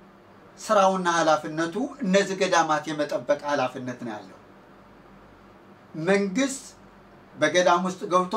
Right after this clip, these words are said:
መነኮሳትን መደብደብ መነኮሳትን መቅጣት፣ መ-፣ መነኮሳትን አደጋ ላይ መጣል ከሕገ ቤተክርስቲያን ውጭ ነው። የኢትዮጵያን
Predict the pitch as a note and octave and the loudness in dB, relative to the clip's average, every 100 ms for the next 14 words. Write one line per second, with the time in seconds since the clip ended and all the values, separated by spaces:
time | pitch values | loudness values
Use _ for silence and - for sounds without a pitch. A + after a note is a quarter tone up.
0 | A#3+ F#3 F3 F3+ E3+ E3+ - D3+ D3+ E3 | -2 -2 -2 -2 0 0 0 -2 2 2
1 | D#3+ G#3+ A#3+ - - - - - - - | 2 0 -2 -10 -20 -20 -20 -20 -20 -20
2 | - - - F#3 F#3 F#3 F#3 F3 F#3 D3+ | -20 -12 0 2 2 0 0 0 0 0
3 | E3+ F#3 B3 A#3 - - - - - - | -2 0 0 0 -2 -20 -20 -20 -20 -20
4 | - - - - F3+ - A3+ F#3 G3 G3+ | -20 -20 -12 0 0 0 -4 2 2 2
5 | F#3+ G3+ F#3+ G3+ G3+ - E3+ F#3 G3 G3 | 0 0 0 0 -4 -2 0 2 4 4
6 | F3 D3+ E3+ G3 A#3 B3+ - - - - | 4 2 0 -2 -2 -4 -8 -20 -20 -20
7 | - G3 F#3 F#3 E3+ E3 - D#3+ C#3+ C3 | -10 -8 -6 -8 -8 -12 -10 -6 -4 -6
8 | - - - - - - - - - - | -8 -16 -20 -20 -20 -20 -20 -20 -20 -20
9 | - - - - - - F3+ G3+ G#3 A3 | -20 -20 -20 -20 -20 -12 0 0 2 -2
10 | B3 A#3+ | 0 0